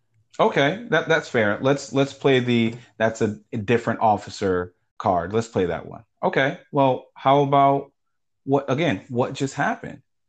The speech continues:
So this man was shot seven times in the back 'cause he was walking into a car and he could have,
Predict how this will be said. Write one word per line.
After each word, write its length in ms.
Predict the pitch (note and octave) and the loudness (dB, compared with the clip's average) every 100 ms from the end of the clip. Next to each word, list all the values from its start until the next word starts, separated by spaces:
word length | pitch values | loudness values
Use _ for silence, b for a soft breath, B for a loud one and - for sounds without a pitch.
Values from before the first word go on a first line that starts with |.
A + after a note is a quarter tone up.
| _ _ | _ _
So 160 | A#2+ | 0
this 240 | A#2 C#3 D3 | 4 2 2
man 260 | D3 C#3+ | 2 2
was 100 | C3+ | 0
shot 240 | - B2 - | 0 -2 0
seven 280 | A#2+ C3 | -2 0
times 360 | C#3+ C#3+ C3+ - | 0 2 0 -2
in 160 | G#2+ C#3+ | -2 -2
the 60 | |
back 440 | F#3 A3 G#2 - - | 0 2 0 -2 -6
'cause 180 | A2 A2+ | -4 -2
he 60 | |
was 160 | A2 G2+ | -2 0
walking 380 | A2 A2 A2+ G#2+ | 2 2 -2 -6
into 280 | G#2 A2+ | -2 0
a 40 | A2 | 0
car 420 | - G2+ G2 G2+ b _ _ | 2 4 2 -2 b _ _
and 140 | A2 G#2 | -4 0
he 120 | A2 | 0
could 140 | A#2 | 2
have, 120 | A2 | 0